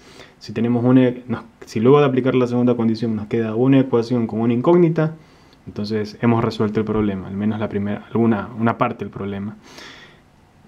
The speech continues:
Podemos, eh, para hacer la sumatoria de torques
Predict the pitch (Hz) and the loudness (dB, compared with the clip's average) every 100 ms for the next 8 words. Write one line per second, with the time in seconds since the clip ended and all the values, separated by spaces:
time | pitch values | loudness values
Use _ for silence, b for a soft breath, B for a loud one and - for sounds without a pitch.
0 | - 135 147 151 156 165 160 - _ - | 0 4 6 4 2 0 -4 -16 _ -6
1 | 127 123 117 - - 131 127 160 160 151 | 0 2 0 -2 -2 0 0 -2 0 0
2 | 135 139 143 139 151 139 131 135 | -2 0 0 0 0 2 -2 -4